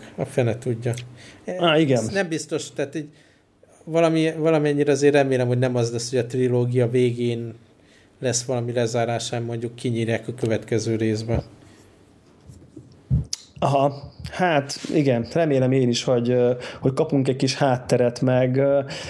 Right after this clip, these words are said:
Speaker 2: meg iga-, igazság szerint, ö, nekem egy picit a színésszel is van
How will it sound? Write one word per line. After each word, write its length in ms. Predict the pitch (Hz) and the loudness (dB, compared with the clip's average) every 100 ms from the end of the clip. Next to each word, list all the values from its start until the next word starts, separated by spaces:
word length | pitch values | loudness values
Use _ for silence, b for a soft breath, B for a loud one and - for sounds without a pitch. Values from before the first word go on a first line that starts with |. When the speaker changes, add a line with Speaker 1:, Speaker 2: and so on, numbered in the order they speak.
| B B | B B
Speaker 2:
meg 180 | 135 135 | -2 0
iga-, 220 | 165 160 - | 0 0 2
igazság 520 | 170 156 - 160 147 | 0 0 0 0 0
szerint, 600 | - 147 147 143 143 143 | 0 0 2 0 0 0
ö, 420 | 147 143 147 143 135 - - | 2 4 2 0 -2 -4 -2
nekem 280 | 147 139 151 | 0 2 2
egy 120 | 147 | 2
picit 240 | 185 - | -2 -2
a 40 | - | -4
színésszel 1300 | - - - - 185 165 143 139 135 - - 139 | -2 -2 -4 -2 2 2 4 2 0 -4 -2 0
is 180 | 131 - | 0 0
van 580 | 139 135 127 123 127 | 2 2 4 2 0